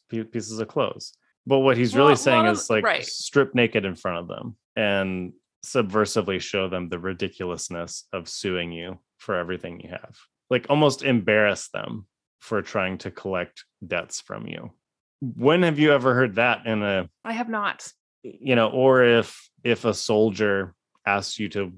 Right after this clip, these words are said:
Speaker 1: carry his bags for a mile.
Speaker 2: Which is totally a unit
Speaker 1: Go
Speaker 2: of
Speaker 1: the
Speaker 2: measurement
Speaker 1: other
Speaker 2: they used back then.
Speaker 1: Yeah. You know, go another mile as well, which, you know, that has turned,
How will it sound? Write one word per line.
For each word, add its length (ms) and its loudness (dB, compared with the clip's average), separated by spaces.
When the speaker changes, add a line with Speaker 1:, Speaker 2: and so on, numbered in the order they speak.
Speaker 1:
carry 400 -2
his 440 -8
bags 400 -2
for 180 -8
a 60 -6
mile. 560 -8
Speaker 2:
Which 140 -10
is 140 -6
totally 440 -2
a 40 -2
unit 200 -6
Speaker 1:
Go 200 6
Speaker 2:
of 80 4
Speaker 1:
the 60 -2
Speaker 2:
measurement 200 4
Speaker 1:
other 160 0
Speaker 2:
they 100 -6
used 340 -8
back 240 -2
then. 240 0
Speaker 1:
Yeah. 220 -4
You 120 2
know, 80 4
go 280 6
another 280 4
mile 360 0
as 160 -6
well, 320 0
which, 300 -14
you 80 2
know, 260 2
that 220 2
has 120 0
turned, 300 0